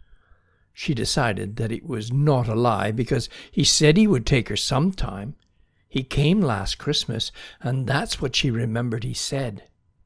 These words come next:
She could hear his voice as plain as day. "I will take you to Disneyland next Christmas." Charlotte stood up and picked up her backpack just as the bus came to a stop.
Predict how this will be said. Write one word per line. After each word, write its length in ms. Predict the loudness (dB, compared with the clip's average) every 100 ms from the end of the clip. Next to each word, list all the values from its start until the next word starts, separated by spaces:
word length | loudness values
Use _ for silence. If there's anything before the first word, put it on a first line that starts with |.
| _ _ _ -18
She 200 | -6 -2
could 180 | 2 6
hear 160 | 8
his 140 | 8 6
voice 420 | 4 2 2 -4
as 140 | -4
plain 340 | 0 2 2 0
as 160 | -2
day. 380 | -2 -4 -4 -8 -18 _ _ _ -20 -20 _ _ _ -4
"I 220 | 2 2
will 180 | 2 2
take 360 | 2 0 2
you 60 | 0
to 140 | 2
Disneyland 800 | 2 4 4 4 4 4 2 2
next 540 | 4 6 4 2 -2 -2
Christmas." 720 | -2 2 4 2 0 -4 -8 -10 _ -12
Charlotte 540 | 2 6 6 4 -2
stood 320 | -6 2 2
up 320 | 2 -2 -8 -8
and 260 | -8 4
picked 240 | 6 6 4
up 140 | 4
her 100 | 2
backpack 720 | 4 2 0 0 0 0 -2
just 340 | 6 6 6 2
as 140 | 2
the 100 | 4
bus 300 | 4 4 2
came 300 | 0 2 2
to 160 | 0 0
a 60 |
stop. 500 | 0 0 -2 -4 -8